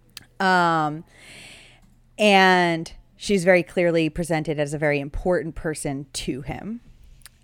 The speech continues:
Um, and, and two and a half seasons of this show go by before they reveal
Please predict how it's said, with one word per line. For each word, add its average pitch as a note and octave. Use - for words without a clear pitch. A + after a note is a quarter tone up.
Um, F3
and, F3+
and A3
two D#4+
and A#3
a A3
half G3+
seasons E3+
of D3+
this D#3
show D#3+
go A#2
by -
before G3+
they F3+
reveal C#3+